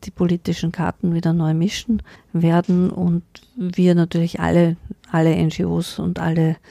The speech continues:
sozialen Einrichtungen nicht wissen, wie die Schwerpunkte sich weiter, also verändern werden. Insofern, ähm,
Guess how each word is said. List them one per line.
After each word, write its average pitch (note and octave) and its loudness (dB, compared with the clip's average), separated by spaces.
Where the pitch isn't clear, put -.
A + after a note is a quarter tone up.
sozialen D#3+ 2
Einrichtungen E3+ 0
nicht E3 -4
wissen, F3 0
wie F3 2
die F3 -4
Schwerpunkte - -2
sich - -6
weiter, E3+ -4
also F3+ 2
verändern E3 4
werden. E3+ -6
Insofern, E3+ 0
ähm, E3+ -4